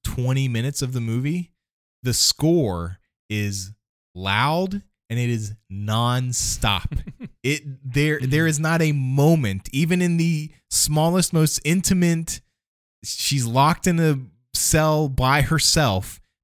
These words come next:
Speaker 1: the score is still, like, swelling in the background. And I'm sure it's a stylistic thing.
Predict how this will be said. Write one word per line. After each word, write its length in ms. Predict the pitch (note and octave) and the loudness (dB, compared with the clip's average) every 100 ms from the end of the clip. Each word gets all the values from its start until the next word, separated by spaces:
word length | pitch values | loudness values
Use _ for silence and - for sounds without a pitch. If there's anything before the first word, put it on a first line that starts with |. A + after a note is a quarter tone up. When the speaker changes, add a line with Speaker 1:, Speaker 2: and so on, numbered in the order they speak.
| - | -6
Speaker 1:
the 100 | B2+ | 0
score 480 | - - D#3+ E3 D3+ | 0 2 4 4 2
is 140 | B2 | 0
still, 260 | - - C#3+ | 0 0 0
like, 180 | B2 - | 0 0
swelling 1000 | - B2+ A#2+ A#2+ C3 C#3 C#3 B2+ A2 G#2 | -2 -2 -6 -2 2 2 2 0 -2 -4
in 160 | A2 | -6
the 80 | G#2+ | -4
background. 680 | G2 F#2 - D#2 B1+ A1 - _ _ _ _ _ | -4 -4 -6 -14 -16 -20 -20 _ _ _ _ _
And 560 | A2 A#2 A2+ G#2+ G#2+ G#2+ - _ _ _ _ _ _ _ | -6 -4 -4 -4 -6 -10 -18 _ _ _ _ _ _ _
I'm 200 | G#2+ A#2+ | -6 -4
sure 360 | A2+ - D#3+ D#3 | -2 0 0 0
it's 140 | - | 0
a 160 | B2+ A2 | -2 -2
stylistic 1080 | - - A#2+ C3+ B2 A2 C3+ - G#3 - - | -4 -4 0 2 2 0 0 0 0 -2 -6
thing. 540 | - E3+ F#3 G3+ G#3 | -4 -2 -2 -6 -10